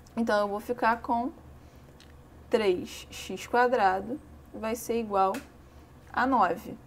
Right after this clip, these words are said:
Daqui eu tiro que o nosso x, ele pode ser mais ou menos, é,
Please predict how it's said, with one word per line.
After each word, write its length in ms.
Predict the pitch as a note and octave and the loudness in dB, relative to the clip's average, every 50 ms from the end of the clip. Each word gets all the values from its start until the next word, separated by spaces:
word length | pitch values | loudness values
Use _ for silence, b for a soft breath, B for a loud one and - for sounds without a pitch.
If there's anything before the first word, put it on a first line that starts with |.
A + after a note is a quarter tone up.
| - - - - - - | -20 -20 -20 -20 -12 -4
Daqui 400 | A#3+ A3 B3 B3+ B3+ - - A#3+ | 2 4 4 4 4 2 4 6
eu 140 | B3 B3 | 6 6
tiro 380 | B3 - - - A#3 A#3+ B3 C#4 | 6 2 -6 -4 -4 -2 -4 -4
que 260 | C#4 - - - B3+ C4+ - - | -6 -8 -6 -4 -4 -4 -4 -4
o 200 | - B3 C#4 F#4+ F#4+ B B B B B B - - | -4 -2 -2 -2 -4 B B B B B B -14 -8
nosso 420 | A3 G3+ G3 F3+ F#3 - - G#3+ | -4 -2 -2 -2 -2 -4 -10 -12
x, 580 | A3+ - - - - C#4+ D4+ C#4 A#3+ - - - - | -10 -10 -6 -2 0 2 2 2 0 -2 -4 -4 -4
ele 200 | B3 G#3+ A3 A3+ | -2 -2 -2 -4
pode 300 | - - G3+ G3 G3+ G#3+ | -2 -2 -2 -2 -2 -4
ser 220 | - - A3+ A#3 | -4 -4 -2 0
mais 500 | B3 A#3+ A3+ G#3+ G3+ G3 F#3+ G3 G#3+ A3+ | 0 0 2 2 2 2 0 -2 -4 -4
ou 160 | G#3+ A3 A#3 | -4 -4 -2
menos, 720 | A#3 A3+ G#3 F#3 F#3 F#3 F#3+ G3 A3 C4 F#4 - - - - - - - - - - - - - - - - - - - - - - - - | -2 -2 -4 -4 -6 -6 -6 -6 -6 -6 -6 -8 -12 -18 -20 -20 -20 -20 -20 -20 -20 -20 -20 -20 -20 -20 -20 -20 -20 -20 -20 -20 -20 -16 -8
é, 360 | - G#3 G3+ G3 F#3+ F#3 F#3 | -4 0 2 2 2 2 0